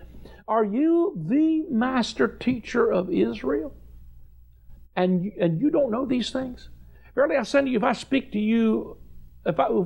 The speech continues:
if we speak that we do know and testify that we have seen, and you have, and you receive not our witness,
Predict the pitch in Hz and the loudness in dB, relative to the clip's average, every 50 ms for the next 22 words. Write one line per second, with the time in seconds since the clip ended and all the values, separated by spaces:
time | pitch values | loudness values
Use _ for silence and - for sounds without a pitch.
0 | 247 247 196 170 262 277 247 - - - 277 240 311 269 220 214 208 196 190 170 | 2 2 2 4 4 2 2 0 0 -2 -2 0 0 2 2 2 2 2 2 2
1 | 165 233 262 254 220 185 165 170 185 190 185 - 233 202 - 190 160 190 196 196 | 2 2 2 2 2 2 2 2 2 2 0 0 -2 -2 -2 -2 0 2 2 2
2 | 185 190 - 196 196 190 180 180 - - - - 262 240 202 190 190 196 180 180 | 2 2 2 2 2 2 2 0 -2 -6 -6 -2 0 2 2 2 2 0 0 0
3 | 208 233 208 196 190 185 165 156 - - - - - - - - - - - - | 0 2 2 2 2 0 0 -4 -12 -18 -20 -20 -20 -20 -20 -20 -18 -18 -18 -18
4 | - - - - 175 185 220 240 214 202 160 - - 269 254 226 190 190 196 233 | -20 -16 -6 -2 2 2 2 4 4 2 2 0 0 0 2 2 4 4 4 4
5 | 269 269 240 202 190 196 208 233 285 285 202 160 131 127 - - - | 2 2 2 2 2 4 4 2 2 2 0 -2 -2 -2 -4 -6 -10